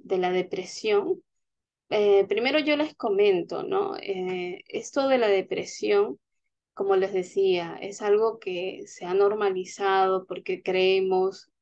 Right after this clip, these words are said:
que en muchas circunstancias uno los debería superar. Y como dijo el video, eh, nos dicen, "No te pongas triste, no, no llores, no esto", pero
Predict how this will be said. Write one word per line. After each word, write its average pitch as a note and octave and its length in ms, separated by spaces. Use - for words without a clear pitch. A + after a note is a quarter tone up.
que G3 80
en F#3 80
muchas G3+ 320
circunstancias G3 840
uno F#3+ 200
los G3 220
debería F3+ 380
superar. F3+ 460
Y E3+ 100
como F3+ 220
dijo F#3 220
el G#3 80
video, F#3 440
eh, F#3 680
nos G#3 220
dicen, G3+ 500
"No B3+ 200
te D#4+ 100
pongas D4+ 400
triste, A#3 1120
no, - 320
no D4+ 220
llores, A#3+ 880
no B3+ 200
esto", B3 540
pero F#3 420